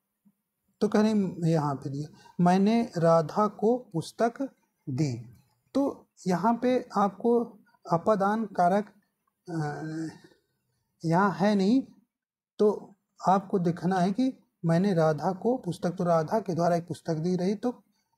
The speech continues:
तो इसमें कर्म कारक हो जाएगा। चालीस का तीसरा। आइए अगला देखते हैं भाई, इकतालीस नंबर क्वेश्चन देखिए, निम्नलिखित में कौन सा सेठ का स्त्रीलिंग, तो ये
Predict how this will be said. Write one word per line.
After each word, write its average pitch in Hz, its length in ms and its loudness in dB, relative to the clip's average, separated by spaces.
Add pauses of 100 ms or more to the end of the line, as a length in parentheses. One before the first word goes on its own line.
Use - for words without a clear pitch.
(140)
तो 233 120 4
इसमें 220 360 -2
कर्म 143 300 -2
कारक 151 420 0 (520)
हो 139 140 0
जाएगा। 135 880 -4 (120)
चालीस 156 360 -2
का 247 180 -2
तीसरा। 143 680 -12 (1200)
आइए 180 200 0
अगला 175 260 0
देखते 170 340 -6
हैं 165 100 -6
भाई, 165 220 -10 (2500)
इकतालीस 214 440 2
नंबर 208 240 2
क्वेश्चन 196 360 -4
देखिए, 190 260 -2 (920)
निम्नलिखित 196 340 2
में 208 180 2
कौन 196 240 0
सा 202 120 0
सेठ 226 520 0
का 214 160 2
स्त्रीलिंग, 220 420 0
तो 240 120 -2
ये 254 260 2